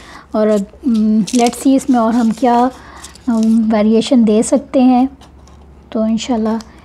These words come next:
इसको complete करके, हम्म, फिर हम आपको further बताते हैं। Arrangement हमने बतानी है, इस वक्त Arrangement रहती है हमारी, अम, candle holder की।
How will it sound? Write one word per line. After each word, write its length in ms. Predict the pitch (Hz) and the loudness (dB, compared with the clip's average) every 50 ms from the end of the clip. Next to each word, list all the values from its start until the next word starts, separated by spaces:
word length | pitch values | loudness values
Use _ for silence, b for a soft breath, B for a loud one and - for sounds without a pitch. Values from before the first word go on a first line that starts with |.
| B - - | B -8 -8
इसको 240 | 240 - - - 247 | -8 -6 -6 -6 -6
complete 440 | 226 - 226 208 - 233 233 220 - | -2 -2 -2 -2 0 0 0 -2 -2
करके, 320 | - - 214 214 - - | -2 -2 -2 -2 -2 -4
हम्म, 760 | 359 427 - - - - - - - - - - 220 220 214 | -6 -6 -8 -14 -20 -20 -20 -20 -20 -10 -4 -2 0 0 0
फिर 260 | 208 - - 262 214 226 | -2 -2 -4 -4 -2 -2
हम 180 | 220 202 196 | -2 -4 -4
आपको 360 | 190 185 175 - - - 196 | -6 -8 -10 -10 -8 -8 -8
further 480 | 202 - - 262 220 196 190 220 208 202 - - B B B B B B B - - | -8 -6 -4 -4 -4 -2 -2 -4 -4 -6 -8 -14 B B B B B B B -4 -2
बताते 400 | 247 208 - 214 208 214 - 247 | -2 0 0 0 -2 0 2 2
हैं। 140 | 247 254 247 | 4 4 4
Arrangement 460 | 233 220 220 226 240 254 269 269 262 | 4 4 4 6 6 6 6 6 6
हमने 200 | 277 262 269 277 | 6 6 6 6
बतानी 420 | 247 262 240 277 254 240 240 240 247 | 4 4 4 4 2 4 4 4 4
है, 100 | 247 247 | 4 4
इस 160 | 247 - - | 2 0 0
वक्त 200 | 262 233 220 - - - - | -2 -2 -2 -6 -8 -4 -2
Arrangement 420 | 254 220 214 226 226 240 240 226 | 0 0 0 0 2 0 0 0
रहती 240 | 247 233 233 - 262 | -2 -4 -2 -2 0
है 60 | 254 | 0
हमारी, 300 | 254 233 226 214 220 233 233 B B B B B B B B B B B - | 0 0 0 0 -2 -4 -4 B B B B B B B B B B B -4
अम, 360 | 254 233 226 226 220 220 220 214 - - 269 | -2 -2 0 0 0 -2 -2 -2 -4 -4 -4
candle 420 | 240 - 269 247 226 220 240 247 | -2 0 0 0 2 2 2 2
holder 280 | 247 254 226 220 233 233 | 0 0 0 0 -2 -2
की। 200 | 226 - 294 403 | -2 -2 -2 -4